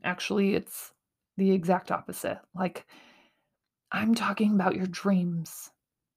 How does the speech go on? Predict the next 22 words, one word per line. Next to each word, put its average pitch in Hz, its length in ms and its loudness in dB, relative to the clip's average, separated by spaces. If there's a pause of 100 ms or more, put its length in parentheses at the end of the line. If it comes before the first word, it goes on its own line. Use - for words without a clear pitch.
(1300)
Fill 226 540 4
in 240 300 10
running 185 440 4
with 180 300 -6
whatever 202 500 4
it - 140 4
would 208 180 4
be 170 200 -2
that 165 200 -8
would 185 160 -6
light 180 320 0
you 190 220 0
up, - 240 -16 (480)
that 185 100 6
you 208 140 6
would 196 200 8
just - 600 8
feel 208 160 8
like 175 220 6
doing 151 320 -4
every - 180 -8
day. - 200 -10